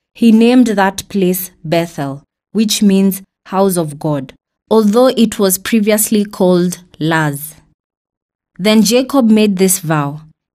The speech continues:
"If God will indeed be with me and protect me on this journey, and if he will provide me with food and clothing, and if I return safely to my father's home,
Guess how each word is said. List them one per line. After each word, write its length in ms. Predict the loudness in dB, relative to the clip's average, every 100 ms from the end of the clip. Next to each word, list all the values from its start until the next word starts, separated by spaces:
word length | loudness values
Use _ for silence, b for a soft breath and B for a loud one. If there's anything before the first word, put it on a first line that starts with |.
| -2
"If 240 | -2 0
God 280 | 2 2 2
will 240 | 2 0 2
indeed 480 | 2 4 2 2 0
be 140 | 0
with 320 | 0 -2 0
me 260 | 0 2 0 -2
and 220 | -2 0
protect 560 | -2 -4 -4 -6 0
me 120 | 0 0
on 240 | 0 0
this 260 | 0 0 -2
journey, 540 | -2 -2 -2 -2 -6 -12 _ _ -4
and 180 | 0 0 2
if 180 | 0 2
he 140 | 0
will 180 | 2 2
provide 540 | 0 -2 0 0 2
me 140 | 2 2
with 200 | 0 -4
food 360 | -2 0 0 0
and 180 | -4
clothing, 680 | -4 -2 -2 -2 -4 -6 -6 -16 _ _ -2
and 200 | 0 2
if 220 | 0 2
I 80 | 0
return 480 | 0 0 -2 0 0
safely 500 | 0 0 0 0 -2
to 140 | -2 -2
my 180 | -2
father's 460 | -4 -4 -2 -2 -4
home, 400 | -4 -4 -4 -4